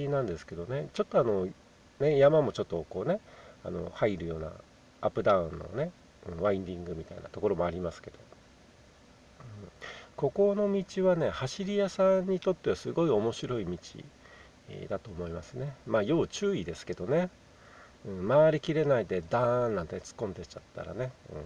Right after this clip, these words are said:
困っちゃいますからね。うん、逆にあの、反対側でね、事故ってた車が一台いましたから。うん。あのね、お-、おまわりさん、パトカー一台来てね、うん、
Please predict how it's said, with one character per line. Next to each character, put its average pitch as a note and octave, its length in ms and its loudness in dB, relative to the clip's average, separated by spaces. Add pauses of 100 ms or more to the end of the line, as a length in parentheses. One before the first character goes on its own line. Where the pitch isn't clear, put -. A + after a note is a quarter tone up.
(100)
困 F#2+ 160 -6
っ D#2+ 60 -6
ち - 100 -16
ゃ - 40 -12
い - 20 -14
ま - 100 -18
す - 80 -20
か - 160 -16
ら - 80 -12
ね。 B2+ 120 -12 (640)
う - 20 -12
ん、 F#2 240 -12 (280)
逆 C3 240 0
に D#3+ 120 4
あ D3 60 4
の、 C3+ 400 2
反 G#3 220 8
対 A#3 180 -2
側 A3 760 0
で G#3 160 -6
ね、 G#3 160 -4
事 C#3+ 120 -4
故 F#3+ 100 2
っ F#3 40 2
て - 140 -4
た - 80 -8
車 F#2 300 -4
が F2+ 80 0
一 - 180 -8
台 F#2 140 2
い - 20 -4
ま F2 120 -6
し - 80 -6
た - 100 -12
か - 100 -16 (2000)
ら。 G2 60 -8
う - 1200 -16
ん。 F#2+ 40 -2
あ F#2+ 40 0
の F#2 240 -6
ね、 C#3+ 220 4 (440)
お-、 B2 200 2 (100)
お C3 40 6
ま C3+ 120 8
わ B2 40 6
り A#2 60 2
さ F#2+ 120 -8
ん、 - 20 -6
パ - 120 -2
ト - 100 -6
カ A#2+ 100 6
ー G2 60 6
一 - 180 -8
台 F2 140 -2
来 - 100 -18
て F#2+ 100 -10
ね、 - 40 -12 (380)
う - 40 -14
ん、 - 40 -14